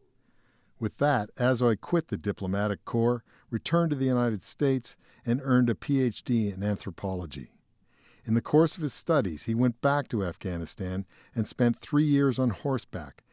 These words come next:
making notes and taking pictures as he followed Buzkashi matches around the country, mostly across the region of its roots,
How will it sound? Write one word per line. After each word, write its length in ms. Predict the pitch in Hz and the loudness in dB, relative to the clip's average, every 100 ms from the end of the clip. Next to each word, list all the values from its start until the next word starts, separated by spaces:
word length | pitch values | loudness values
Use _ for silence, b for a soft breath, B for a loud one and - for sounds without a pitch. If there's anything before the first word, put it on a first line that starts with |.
| b b | b b
making 420 | 117 139 - 165 147 | 0 0 2 0 2
notes 360 | 131 85 - | 2 0 -4
and 140 | 107 - | -8 -4
taking 360 | 135 143 151 | -2 -2 -4
pictures 540 | 120 147 143 - 73 - b b | -4 -2 -4 -8 -14 -16 b b
as 120 | 110 | -4
he 100 | 107 | -2
followed 500 | 104 - 127 131 104 | -2 0 2 2 0
Buzkashi 580 | 104 135 - 127 - 156 | -2 -2 -2 -6 -4 -2
matches 540 | 127 92 82 - 82 - b b - | 0 -2 -4 -8 -12 -14 b b -10
around 360 | 98 107 143 147 | -4 0 0 -2
the 80 | |
country, 560 | - 123 101 - - _ _ | -2 -2 -2 -4 -18 _ _
mostly 540 | 104 127 151 98 82 101 b b b - | 2 2 2 -4 -8 -10 b b b -14
across 400 | 107 123 123 - | -4 -2 0 0
the 100 | 113 | 0
region 360 | 123 127 127 | 2 0 -2
of 120 | 131 | -2
its 200 | 131 - | -4 -4
roots, 400 | 127 127 - - | 0 0 0 -8